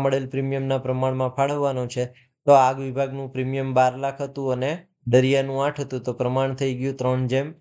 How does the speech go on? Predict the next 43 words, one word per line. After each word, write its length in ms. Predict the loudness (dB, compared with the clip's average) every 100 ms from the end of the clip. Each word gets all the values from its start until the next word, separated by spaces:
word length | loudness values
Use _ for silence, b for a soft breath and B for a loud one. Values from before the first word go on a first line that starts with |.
| 0 2
બે. 100 | 2 0 _ _ 0
એક 260 | 4 4 4
લાખને 280 | 2 0 -6 -4
ત્રણ 260 | -2 -2 -2
જેમ 140 | -2 -2
બેના 320 | -2 -2 -4
પ્રમાણમાં 480 | -4 -2 -2 -2 0
ફાળવીશું, 480 | 0 0 -4 -6 -2
તો 60 | 2 2
આગ 140 | 0 -2
વિભાગ 280 | -4 -2 -2 -4
માટે 220 | -4 -4 -6 -6 -4
એક 140 | -2 2
લાખ 160 | 2 2 -4
ગુણ્યા 360 | -2 0 -2 -2
ત્રણ 240 | -2 0 0
ભાગ્યા 380 | -2 0 -2 0
પાંચ 220 | -6 -4
કરીશું, 240 | -2 -2 -2
તો 220 | -2 -2 0
સાઠ 260 | -2 0 0
હજાર 140 | 0 0
મળશે. 340 | -4 -4 -4 -4 -6 _ _ _ 2
અને 180 | 2 2 2
દરિયાઈ 360 | 0 2 0 0
વિભાગ 260 | -4 -4 -4 -4
માટે 180 | -4 -2
ફાળવીશું, 460 | -2 -2 -6 -8 -4
તો 60 | -2 -2
એક 160 | -2 0
લાખ 180 | 0 0
ગુણ્યા 340 | -4 -2 -2 -2
બે 80 | 0 0
ભાગ્યા 360 | -2 -2 -2 -2
પાંચ 220 | -4 -4
કરીશું, 340 | -4 -2 -4 -2
તો 100 | -2 0
ચાલીસ 300 | 0 0 -4 -2
હજાર 160 | 0 0 -4 -2 0
મળશે, 320 | 0 0 -4 -6 _ _ _
જેને 220 | 2 4 4
આપણે 220 | 2 -2 -2
પરચુરણ 440 | -4 -4 -4 -4